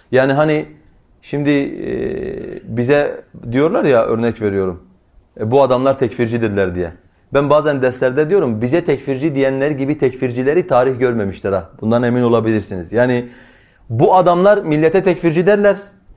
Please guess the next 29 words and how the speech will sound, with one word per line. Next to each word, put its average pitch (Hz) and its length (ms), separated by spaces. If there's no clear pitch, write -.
ama 180 240
farkında 165 540
olmadan 180 460
önlerine 156 520
gelen 165 260
herkesi 165 460
tekfir 131 280
ederler. 95 380
Burada 151 340
kastetmiş 170 560
olduğum 170 300
şey 214 220
benim 165 220
şudur. 101 340
Yani 170 340
insanlar 180 580
birilerini 175 500
tekfirden 165 460
sakındırayım 160 600
derken 170 400
aslında 156 360
asıl 170 280
tekfirciliği, 143 840
asıl 151 260
insanları 143 460
İslam'ın 151 440
dışına 139 280
çıkarma 139 400
işlemini 156 560